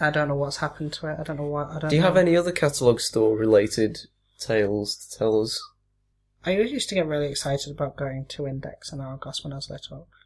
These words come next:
Speaker 1: We used, me and Mum used to go to both. I don't know why. I don't think we ever used to buy much from there. I used to enjoy just, like, going through the catalogue, seeing all the toys that I won't get.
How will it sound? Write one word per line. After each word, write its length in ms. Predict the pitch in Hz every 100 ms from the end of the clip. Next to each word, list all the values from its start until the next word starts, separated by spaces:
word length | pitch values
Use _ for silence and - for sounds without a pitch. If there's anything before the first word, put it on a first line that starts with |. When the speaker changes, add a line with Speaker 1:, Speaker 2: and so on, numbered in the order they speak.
| -
Speaker 1:
We 60 | 185
used, 200 | 240 - -
me 140 | 202
and 80 | 240
Mum 140 | 240 226
used 180 | 220 -
to 60 |
go 60 | 196
to 60 | -
both. 380 | - 165 170 170
I 40 |
don't 120 | 185 208
know 100 | 185
why. 480 | 175 180 175 160 175 _ _
I 40 |
don't 100 | 226
think 120 | 262 208
we 80 |
ever 80 | 180
used 200 | 180 175
to 60 | 135
buy 260 | 135 139 147
much 260 | 135 127
from 160 | - 139
there. 240 | 127 - - _ _ _
I 60 | 202
used 140 | 208
to 80 | 220
enjoy 280 | 185 185 180
just, 160 | 170 170
like, 140 | 143
going 200 | 156 151
through 120 | 165
the 40 | 160
catalogue, 560 | - - - 139 139 - _ _ _ _ -
seeing 280 | - 143
all 100 | 147
the 60 | 151
toys 480 | - - 135 131 -
that 120 | 135
I 100 | 135
won't 340 | 139 139 -
get. 340 | - 127 _